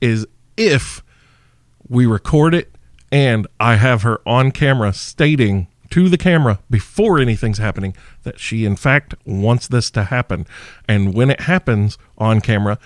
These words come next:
she has to loudly <laughs> and distinctly enunciate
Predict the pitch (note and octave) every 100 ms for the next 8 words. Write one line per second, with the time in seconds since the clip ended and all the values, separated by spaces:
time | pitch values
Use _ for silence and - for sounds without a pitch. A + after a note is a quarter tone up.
0 | - - - E3+ C3+ D3+ - C#3 A2 G2+
1 | G#2+ D#3+ D#3 E3 D3+ - - - - -
2 | - _ C#3 C#3 B2+ G#2+ - - F#3+ G#3
3 | - A#2 G#2+ - A2+ G#2+ C#3 G3 - B2+
4 | G2+ G2 -